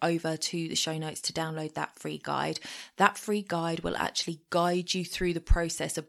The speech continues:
brainstorming around those five ideas to see what you can come up with. So do head over to the show notes and download that. So the first way that I've been looking at making money is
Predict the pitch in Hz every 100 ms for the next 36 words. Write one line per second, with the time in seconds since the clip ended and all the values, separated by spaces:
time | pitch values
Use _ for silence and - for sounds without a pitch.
0 | - 180 165 165 160 - 175 160 151 135
1 | 147 156 - 170 170 175 175 165 156 151
2 | - 160 160 165 160 156 156 - 165 165
3 | - - - - 165 156 - 156 - -
4 | 165 - 160 - - - - - - 165
5 | 160 - - 185 170 160 165 - 156 156
6 | - - - 165 160 160 - - 160 156
7 | 156 156 160 160 - 160 160 160 - _
8 | - - - - - 233 214 220 277 294
9 | 294 - 196 165 165 170 180 - 180 180
10 | 170 165 160 170 165 - 147 143 - 165
11 | 190 202 - 170 147 139 143 160 - 156
12 | 160 160